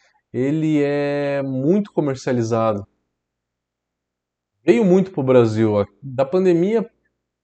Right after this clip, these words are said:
pra cá, é, eu não vi. Não vi.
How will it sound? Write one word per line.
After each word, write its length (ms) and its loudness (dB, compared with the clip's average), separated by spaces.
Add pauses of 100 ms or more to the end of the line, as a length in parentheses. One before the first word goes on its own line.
pra 240 2
cá, 560 -2 (800)
é, 60 -6 (640)
eu 160 -2
não 160 4
vi. 260 -2 (460)
Não 200 -4
vi. 240 -6